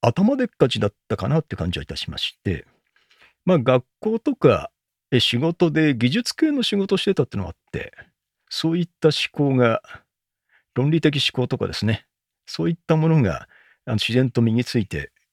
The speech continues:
いたのかなという。で、こういうのは、表現、芸術表現する上では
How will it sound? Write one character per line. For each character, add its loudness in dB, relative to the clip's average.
い -10
た -4
の -10
か -10
な -6
と -16
い -10
う。 -16
で、 -2
こ -8
う -4
い 0
う 2
の 4
は、 -2
表 -2
現、 -8
芸 2
術 -2
表 2
現 0
す -2
る 2
上 2
で 2
は -2